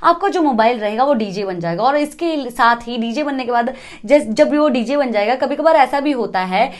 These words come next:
कि आप अपने मोबाइल के जो वॉल्यूम को हाई करने के लिए रहते हो, तब हाई करने के लिए हेडफोन्स वगैरह आप यूज करते हो, उसके लिए आपको पैसे लगते हैं। और अगर मैं आपको ये बोलूं कि आपको वो भी यूज नहीं करना है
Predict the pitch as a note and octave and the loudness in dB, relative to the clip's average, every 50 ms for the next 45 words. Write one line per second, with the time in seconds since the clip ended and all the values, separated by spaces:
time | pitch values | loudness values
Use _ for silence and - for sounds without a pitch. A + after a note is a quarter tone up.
0 | - - - - E4+ D#4+ D4 C#4 C#4 C#4 C#4 - D4+ C#4+ C#4+ - C#4 D4 D4 C#4 | -18 -14 -2 0 2 6 8 8 8 6 6 6 4 4 4 2 0 0 2 0
1 | B3+ G#3+ A3+ G#3+ A3 A3 A#3 A3+ A#3 B3+ B3+ G#3+ B3 A3+ G#3 G#3+ A3+ B3+ C4+ D4 | 2 2 4 4 4 2 0 -4 -4 -4 -2 -2 0 2 6 6 6 6 4 0
2 | C#4+ C4 C4 B3 A3+ - G#3 G#3 - A3+ D4 C#4 A#3+ A#3+ A#3 A3 A3 A3 G#3+ G#3+ | 0 0 -2 -2 -2 2 2 2 2 2 2 0 0 0 -6 -4 -4 -4 -4 -4
3 | G#3 G#3+ G#3 G3+ F#3 F#3 F3+ F#3 F#3+ F#3+ G3 G#3 G#3 A#3+ A#3 A#3 A#3+ A#3+ A#3+ C4 | -4 -2 -2 -2 -4 -4 -6 -8 -6 -4 -4 -4 -4 -4 -4 -2 -2 -2 -2 -2
4 | C4 C#4 C4 C#4+ D4+ C#4+ C#4+ C4 C4 - D#4+ D#4+ D#4 D4 D#4 C#4+ C#4 C4+ C4+ C4 | -4 -4 -4 -4 -2 -2 -2 -4 -4 -2 -2 -2 0 -2 0 0 4 4 4 4
5 | C4 B3+ A#3 A3+ A3+ A3 - A3+ A3 A3+ B3 B3+ - - C#4+ C#4+ D4 C#4 C#4 - | 4 0 -2 -2 -2 -2 -2 -6 -4 -2 -4 -4 -4 -4 0 2 2 2 2 -2
6 | D4 D4 C4 A3 G3 - G#3+ G3+ F#3+ - - F#3+ G3 - - - - - - - | -2 0 0 0 0 0 -2 -4 -4 -6 -4 -6 -6 -6 -8 -14 -16 -16 -12 -4
7 | - - D#4 - - C4 B3 C#4 D#4 E4 D#4+ D#4 D4+ D4+ D#4 D4 C#4+ D4 D4 C#4+ | 2 2 4 6 6 4 6 4 2 4 4 2 2 2 0 0 0 2 2 0
8 | C#4+ D4+ F4 D4 D4 D4 - E4+ C4 A3+ A#3 A#3 G3+ D4 D4 D4+ D4+ D#4 D4 C4 | 2 2 4 4 4 4 2 0 4 4 4 4 4 4 2 2 2 0 0 0
9 | A#3+ B3 C4+ C4 B3 A#3+ A3 F#3 F#3+ G3 G3 | 0 0 -2 -2 0 -2 -2 -2 -2 -4 -6